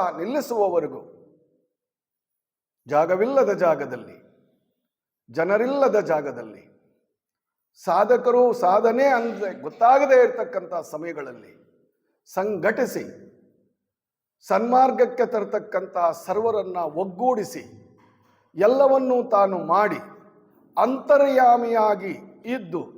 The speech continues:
ಇಡೀ ಒಂದು ದೊಡ್ಡ ವೇದಿಕೆಯನ್ನ, ಸತ್ಯಕಾಮದ ವಿಶಾಲ ತೋಟವನ್ನ ಮಾಡಿ, ಎರಡನೇ ಅಡಿಯಾರ್ ಮಾಡ್ಬೇಕೆಂಬತಕ್ಕಂಥ ಸಂಕಲ್ಪವನ್ನ ಸಾಕಾರಗೊಳಿಸಿ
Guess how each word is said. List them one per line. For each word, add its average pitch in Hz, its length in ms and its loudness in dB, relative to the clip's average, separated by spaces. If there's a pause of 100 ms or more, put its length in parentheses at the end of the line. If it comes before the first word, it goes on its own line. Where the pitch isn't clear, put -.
(480)
ಇಡೀ 262 340 -4
ಒಂದು 240 360 2
ದೊಡ್ಡ 208 280 0
ವೇದಿಕೆಯನ್ನ, 196 840 0
ಸತ್ಯಕಾಮದ 180 720 -6
ವಿಶಾಲ 165 640 -2
ತೋಟವನ್ನ 175 640 -2
ಮಾಡಿ, 143 440 -4 (800)
ಎರಡನೇ 170 380 -2
ಅಡಿಯಾರ್ 196 640 2
ಮಾಡ್ಬೇಕೆಂಬತಕ್ಕಂಥ 170 1040 -8
ಸಂಕಲ್ಪವನ್ನ 139 1000 -14
ಸಾಕಾರಗೊಳಿಸಿ 170 1040 -2